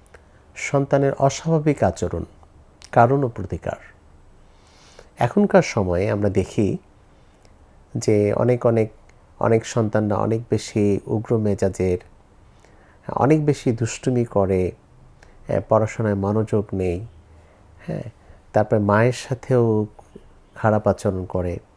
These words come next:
বাবার সাথে খারাপ আচরণ করে, আবার স্কুলে পাঠালে সেখানেও তার সহপাঠীদের সাথে,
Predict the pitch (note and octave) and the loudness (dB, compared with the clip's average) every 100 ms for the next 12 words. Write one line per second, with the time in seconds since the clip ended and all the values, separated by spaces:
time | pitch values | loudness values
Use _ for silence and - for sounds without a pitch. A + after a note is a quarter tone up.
0 | _ _ G#2 G2 G2+ G#2+ - A#2 - G2+ | _ _ 0 2 2 0 -2 -6 -2 -2
1 | F#2+ F2+ - F#2+ F#2+ F2 E2+ F#2 - - | -2 -4 -6 -8 -6 -6 -4 -8 -14 -20
2 | _ - - - - - - - - - | _ -20 -20 -20 -20 -20 -20 -20 -20 -20
3 | - - - G#2+ A2 G#2+ G#2 - - - | -20 -8 0 2 4 4 0 -4 -14 -8
4 | - C#3+ C#3+ C3 A#2+ C#3+ B2+ A#2+ C3 - | 2 4 6 4 2 4 2 2 -2 -2
5 | C3 C3 B2+ B2+ - - - - - A2 | 2 4 4 0 -4 -14 -20 -6 0 0
6 | - A#2+ A#2 A#2 A#2 A2+ G#2+ - A2 G#2+ | 2 -2 0 0 0 -2 -2 -6 -4 0
7 | F#2+ | 0